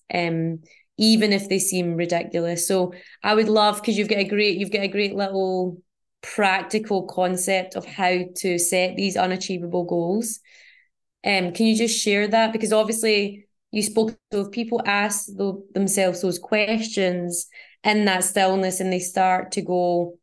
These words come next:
"Right, I've got something here," what do they do then to achieve it? And in, in terms of goals, what would you suggest as a little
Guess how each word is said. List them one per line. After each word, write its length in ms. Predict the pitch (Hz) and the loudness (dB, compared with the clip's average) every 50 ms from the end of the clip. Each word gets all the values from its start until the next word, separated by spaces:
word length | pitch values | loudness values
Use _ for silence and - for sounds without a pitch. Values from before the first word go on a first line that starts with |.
| _ _ _ _ _ _ _ _ _ _ _ | _ _ _ _ _ _ _ _ _ _ _
"Right, 360 | 190 180 190 190 180 185 - - _ | -2 0 0 2 0 -2 -8 -10 _
I've 200 | 190 185 180 170 - _ _ _ _ _ _ _ _ | -2 0 0 0 -4 _ _ _ _ _ _ _ _
got 240 | - 180 185 196 190 | -2 0 0 2 0
something 440 | 190 - 190 180 180 175 - 175 175 | 0 -2 -2 -2 -2 -4 -4 -4 -4
here," 640 | 175 175 - 175 170 165 165 180 226 254 262 254 - _ _ _ _ _ _ _ _ _ _ _ _ _ _ _ | -4 -4 -2 0 0 2 2 2 0 0 -2 -6 -10 _ _ _ _ _ _ _ _ _ _ _ _ _ _ _
what 380 | 185 185 185 196 208 220 220 | -6 -2 2 4 4 4 4
do 120 | 220 233 220 | 2 2 2
they 120 | 202 214 | 2 2
do 220 | 220 196 208 202 190 | 2 4 2 2 4
then 260 | 180 185 180 180 185 | 4 2 2 2 0
to 100 | 180 - | 0 -2
achieve 400 | 190 175 175 - - 185 175 160 | -2 -2 -2 -4 -4 -4 -2 -2
it? 180 | 165 160 - - _ _ _ | -2 -4 -4 -8 _ _ _
And 140 | 185 180 175 | -2 0 0
in, 80 | 175 | 0
in 180 | 180 175 175 175 | 0 0 -2 0
terms 300 | - 196 180 175 170 175 | 0 0 0 0 0 -2
of 100 | 170 170 | -2 -2
goals, 300 | - 175 170 170 165 165 | -2 -2 0 -2 -2 -2
what 180 | 196 202 196 | -2 -2 0
would 140 | - 202 202 | 0 -2 -2
you 80 | 190 190 | -2 -2
suggest 500 | - - 180 165 180 175 175 175 175 - | -2 -4 -2 -2 0 0 0 -2 -4 -4
as 80 | 175 | -2
a 80 | 180 175 | 0 0
little 460 | 175 175 175 180 165 165 170 165 165 | 0 0 0 0 -2 -2 -2 -4 -6